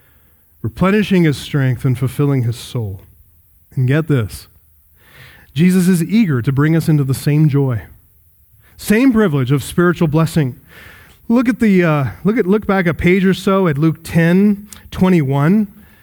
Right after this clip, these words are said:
and notice there that Jesus rejoiced, it says in Luke ten twenty-one following,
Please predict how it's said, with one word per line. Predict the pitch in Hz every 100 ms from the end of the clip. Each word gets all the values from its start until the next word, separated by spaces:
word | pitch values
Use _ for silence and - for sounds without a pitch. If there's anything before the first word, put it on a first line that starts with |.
| _ -
and | 185
notice | 233 302 247 -
there | 143 139
that | 156
Jesus | 160 147 254 240 240 -
rejoiced, | 202 135 113 214 180 175 - - - _ _ _
it | 160 160
says | 202 202 175
in | 170
Luke | 185 165
ten | 202 220
twenty-one | 196 196 190 151 147 151
following, | 156 151 147